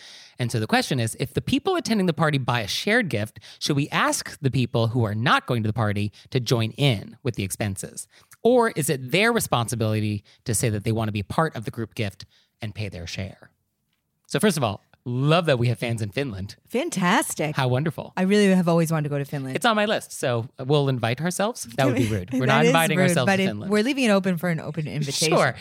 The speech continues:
Speaker 1: If you wanted to send us an invitation, we would be happy to accept it.
Speaker 2: We'd love to do our first live show in Finland.
Speaker 1: Oh my goodness, Helsinki?
Speaker 2: Yes.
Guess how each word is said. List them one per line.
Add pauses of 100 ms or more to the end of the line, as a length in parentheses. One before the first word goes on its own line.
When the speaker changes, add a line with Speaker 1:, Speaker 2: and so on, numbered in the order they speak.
(120)
Speaker 1:
If
you
wanted
to
send
us
an
invitation, (420)
we
would
be
happy
to
accept
it.
Speaker 2:
We'd
love
to
do
our
first
live
show
in
Finland. (120)
Speaker 1:
Oh
my
goodness,
Helsinki?
Speaker 2:
Yes.